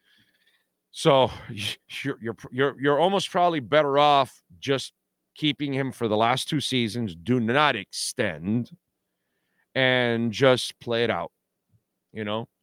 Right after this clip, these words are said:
unless somebody can actually offer you that they become desperate. But I don't believe there's a lot on the table for Jimmy Butler at this point.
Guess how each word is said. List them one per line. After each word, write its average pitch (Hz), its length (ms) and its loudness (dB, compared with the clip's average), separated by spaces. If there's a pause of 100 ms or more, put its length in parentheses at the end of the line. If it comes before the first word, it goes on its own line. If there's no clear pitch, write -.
(280)
unless 131 360 0
somebody 160 520 2
can 123 160 -6
actually 127 380 -4
offer 127 340 2
you 139 180 -2
that 107 200 -6
they 113 140 -4
become 110 400 -6
desperate. 95 520 -6 (840)
But 95 300 -4 (420)
I 117 140 2
don't 170 220 0
believe 147 560 2
there's 117 260 0
a 113 40 0
lot 110 340 0
on 110 160 -2
the 101 80 -8
table 87 520 -6
for - 180 -10
Jimmy 98 280 -4
Butler 87 380 -2
at 78 140 -10
this 87 220 -12
point. - 280 -10